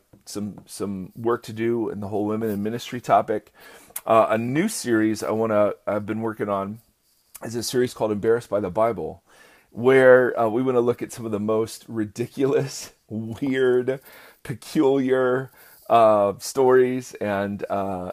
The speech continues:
and the texts in the scriptures to go, "What in the world is going on there?" To see, um, if there's some,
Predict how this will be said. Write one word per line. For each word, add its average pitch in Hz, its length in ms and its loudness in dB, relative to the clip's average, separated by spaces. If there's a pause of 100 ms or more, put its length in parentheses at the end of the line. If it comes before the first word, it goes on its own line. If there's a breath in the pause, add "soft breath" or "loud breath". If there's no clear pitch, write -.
and 98 380 -6 (160)
the - 80 -10
texts - 600 -4
in 107 180 -6
the 104 80 -6
scriptures 120 600 -6
to - 80 -12
go, 95 160 -6
"What 131 640 2 (320 soft breath)
in 101 80 -8
the 98 120 -4
world 110 580 4
is 98 140 -10
going 104 360 -4
on 95 280 -6
there?" 123 400 6
To - 140 -16
see, 117 460 -4 (340 loud breath)
um, 107 220 -2
if 107 140 -10
there's 113 240 -2
some, 107 340 -4